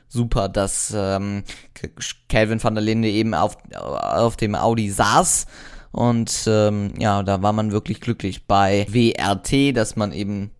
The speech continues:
ja, Kelvin van der Linde auf diesem Auto an Bord hat, nämlich eben,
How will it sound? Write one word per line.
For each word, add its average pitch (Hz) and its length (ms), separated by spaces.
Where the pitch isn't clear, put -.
ja, 98 240
Kelvin 101 320
van 113 140
der 113 80
Linde 110 300
auf 113 160
diesem 110 420
Auto 113 260
an 98 160
Bord 127 300
hat, - 400
nämlich 113 800
eben, 107 540